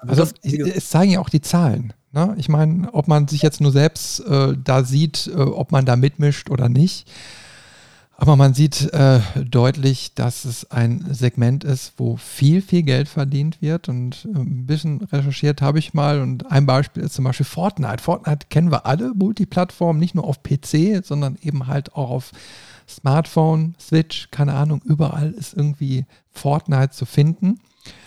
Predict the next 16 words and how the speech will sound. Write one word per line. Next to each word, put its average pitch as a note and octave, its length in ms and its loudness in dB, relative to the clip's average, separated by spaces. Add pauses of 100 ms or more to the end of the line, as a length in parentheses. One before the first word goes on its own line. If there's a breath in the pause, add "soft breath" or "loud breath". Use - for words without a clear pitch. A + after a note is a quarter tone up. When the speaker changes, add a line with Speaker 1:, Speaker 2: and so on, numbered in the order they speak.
(280 loud breath)
Speaker 1:
Und, D3 380 4 (400)
Speaker 2:
Ja. C#3 240 4
Speaker 1:
ähm, C3+ 240 0
da C3 180 0
hat D#3+ 160 -2
dann C#3 260 2
die A#2+ 240 -4
GamePro D#3 600 0
im A#2 180 0
Juli F#3 400 0
zweitausendachtzehn E3+ 1600 -4
mal D3 240 -2
berichtet, C#3+ 600 -4 (460 loud breath)
dass C3+ 200 -2
Fortnite, C3 1000 -4
äh, B2+ 300 2